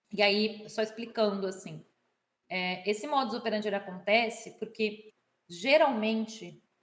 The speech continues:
tá, gente? É, a mulher, ela, ela tem, sofre uma pressão social muito maior do que o homem. Não é que o homem não tenha uma pressão estética, existe uma pressão estética sobre o homem, mas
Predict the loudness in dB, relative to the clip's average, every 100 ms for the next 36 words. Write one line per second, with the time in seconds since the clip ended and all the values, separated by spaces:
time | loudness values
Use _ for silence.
0 | _ -8 -8 -10 -18 -20 _ _ _ _
1 | _ -10 -6 -6 -4 -2 0 0 2 6
2 | 6 6 2 -4 -6 -4 2 4 4 2
3 | -2 -2 2 0 0 -2 -2 -2 -4 -4
4 | -4 -4 -4 -6 -10 -12 -12 -12 -4 -2
5 | 0 -2 -4 -2 -2 -4 -8 -6 -2 0
6 | 0 -2 -6 -10 _ _ _ _ -12 -8
7 | -4 -2 -4 -8 -6 -4 2 2 2 -2
8 | -4 -2 -2 0 -2 -4 -4 -4 -4 -4
9 | -4 -4 -2 2 2 0 -12 -10 -8 -6
10 | -4 -4 -4 -8 -10 -10 -12 -12 -14 -18
11 | _ -20 -16 -12 -10 -10 -10 -12